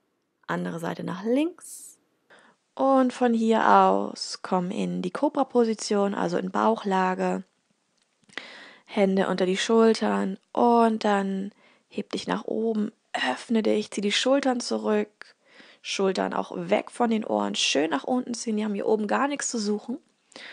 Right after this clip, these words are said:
Wenn du mehr willst, dann heb deine Knie auch noch für den aufschauenden Hund und dann spür schön diese Dehnung in deiner Bauchdecke. Wunderbar. Von hier aus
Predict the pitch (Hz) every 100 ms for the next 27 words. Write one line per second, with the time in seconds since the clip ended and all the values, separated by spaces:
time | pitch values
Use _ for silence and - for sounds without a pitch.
0 | - - - - - _ - 190 190 190
1 | 202 214 202 202 190 - 196 190 185 185
2 | 190 196 - 190 196 - 247 269 262 226
3 | 220 214 196 202 - - - 185 - 190
4 | 180 - 175 170 185 285 403 _ - -
5 | _ _ _ _ - - _ - 185 180
6 | - 233 226 226 - 247 247 233 220 226
7 | 202 202 208 196 185 185 180 - _ -
8 | - - _ 220 208 208 190 190 233 247
9 | - 208 202 214 196 185 190 196 _ _
10 | _ _ _ _ _ _ _ _ _ _
11 | _ 196 175 180 202 - - _ _ _
12 | _ _ _ - _ _ - 196 214 214
13 | - 190 190 190 -